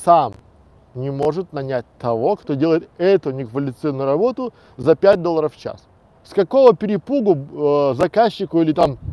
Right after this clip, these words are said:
капиталисту платить пятьсот, шестьсот евро в день? Так вот, ролик о том, почему опасны такие заголовки.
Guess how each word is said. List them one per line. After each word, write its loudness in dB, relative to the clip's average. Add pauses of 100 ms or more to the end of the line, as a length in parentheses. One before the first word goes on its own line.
(840)
капиталисту 0 (580)
платить -2 (120)
пятьсот, 0 (120)
шестьсот -2
евро -2
в -6
день? -8 (880)
Так -12
вот, 0 (180)
ролик 0
о -2
том, -2 (360)
почему -2
опасны 2
такие -8
заголовки. -8